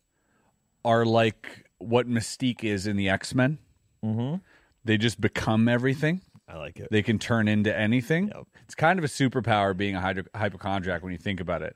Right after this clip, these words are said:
Speaker 2: Especially if you, yeah.
Speaker 1: Yeah, we, we used to call them mimics, and they could just adapt, and they're like, "I have aids now."
Speaker 2: <laughs>
Speaker 1: You know, and you believe it, and they believe it, and that's
Speaker 2: Could,
Speaker 1: the magic of
Speaker 2: could
Speaker 1: it.
Speaker 2: they cure themselves too?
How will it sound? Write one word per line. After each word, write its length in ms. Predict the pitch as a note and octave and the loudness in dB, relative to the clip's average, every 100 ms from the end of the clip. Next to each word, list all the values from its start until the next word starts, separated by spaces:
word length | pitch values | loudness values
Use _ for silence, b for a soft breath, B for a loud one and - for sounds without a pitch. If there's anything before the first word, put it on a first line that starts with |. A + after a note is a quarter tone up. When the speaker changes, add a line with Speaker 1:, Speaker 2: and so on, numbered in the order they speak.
| _ | _
Speaker 2:
Especially 360 | - B2 F#3+ | -8 -6 -4
if 40 | D#3 | -4
you, 120 | C3 - | -6 -8
yeah. 340 | F#2+ G2 G#2+ | -6 -2 0
Speaker 1:
Yeah, 160 | A2 A#2 | 2 2
we, 260 | G#2+ C3+ D#3 | 4 0 0
we 140 | C#3+ | 0
used 160 | E3+ E3+ | 0 0
to 60 | D3+ | 0
call 220 | - C3+ | 2 4
them 220 | G#2 F#2+ | 2 2
mimics, 640 | G#2 A2 F2+ - - - - _ _ _ | 2 0 -2 -10 -14 -14 -18 _ _ _
and 100 | G#2+ | -4
they 80 | G2+ | -2
could 140 | G2 | -2
just 220 | F#2 G2+ - | -2 -4 -4
adapt, 500 | G2+ F#2+ F#2 D#2 F#2+ | -4 0 0 0 -4
and 80 | |
they're 100 | G2 F#2+ | -2 0
like, 180 | F2+ | 0
"I 140 | F2+ F2+ | 0 -2
have 180 | E2+ E2+ | -4 -6
aids 320 | E2+ E2 - | -10 -10 -14
now." 180 | E2 - | -14 -8
Speaker 2:
<laughs> 840 | D#3 A#3+ - - A#3 - D#3+ A#3+ - | -4 -2 -2 -2 0 0 -2 -4 0
Speaker 1:
You 100 | A2 | 2
know, 180 | A2 | 4
and 100 | A#2+ A2+ | 4 2
you 80 | |
believe 320 | G#2+ A2 E3+ A#2 | 2 4 2 0
it, 120 | - | -4
and 100 | G2+ | 0
they 80 | C3 | 0
believe 280 | A#2+ F#2 F2 | 0 -2 -4
it, 60 | |
and 100 | E2+ | -2
that's 140 | G2+ A2 | -2 -2
Speaker 2:
Could, 80 | |
Speaker 1:
the 40 | C3 | 0
magic 340 | G2+ A#2+ G#2+ | 0 0 -2
of 80 | E2 | -4
Speaker 2:
could 80 | A#2 | -2
Speaker 1:
it. 40 | |
Speaker 2:
they 120 | E3+ G3+ | 2 0
cure 240 | - A#2+ | 2 0
themselves 460 | C#3+ C#3 C#3+ B2+ - | 0 -2 -2 -4 -6
too? 300 | G2+ C3+ | -6 -6